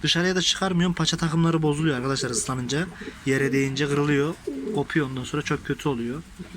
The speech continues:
Ben biliyorsunuz kuşta paça takımına çok önem veririm. Benim için olmazsa olmazlardandır. Şimdi bunlar yavru diye bunları da pek önemsemiyorum ama damızlıklarım da çok önemlidir. Bakın gelin size damızlıklarımı göstereyim.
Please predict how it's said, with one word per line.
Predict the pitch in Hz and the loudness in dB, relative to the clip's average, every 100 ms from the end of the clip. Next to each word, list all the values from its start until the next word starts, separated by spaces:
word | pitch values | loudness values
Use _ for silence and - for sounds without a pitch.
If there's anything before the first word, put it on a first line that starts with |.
| - - - | -16 -18 -6
Ben | 139 143 | -4 0
biliyorsunuz | 147 147 139 131 | 2 0 -2 -4
kuşta | 127 - | -4 -4
paça | 135 135 143 | -4 -4 -4
takımına | 135 143 139 | -6 -4 -4
çok | 139 135 | -2 -2
önem | 135 123 | 0 -2
veririm. | 117 117 156 175 - 208 - - - 277 233 180 - | -4 -6 -8 -10 -14 -16 -16 -12 -10 -8 -6 -6 -2
Benim | 131 143 | -2 0
için | 123 | 0
olmazsa | 143 139 143 - 143 | -2 -2 -2 0 -2
olmazlardandır. | 139 139 139 131 139 131 127 - - - - | 0 -2 -2 -2 -2 -2 -4 -6 -12 -16 -6
Şimdi | 156 156 | -2 2
bunlar | 160 | 4
yavru | 160 170 170 | 4 4 4
diye | 143 160 | 2 2
bunları | 156 156 | 2 2
da | 156 | 0
pek | 160 160 | 0 0
önemsemiyorum | 156 147 165 143 147 | 0 0 0 0 0
ama | 175 143 | 0 0
damızlıklarım | 147 143 - 147 143 | -2 -4 -4 -4 -2
da | 160 | -2
çok | 156 139 | 0 0
önemlidir. | 135 123 110 | 0 0 0
Bakın | 113 - 131 | 0 -2 -2
gelin | 127 | -2
size | 123 131 | 0 -2
damızlıklarımı | 123 127 131 - 131 139 | -2 -2 -4 -2 -4 0
göstereyim. | 131 120 - 127 160 | -2 -2 -2 -2 -4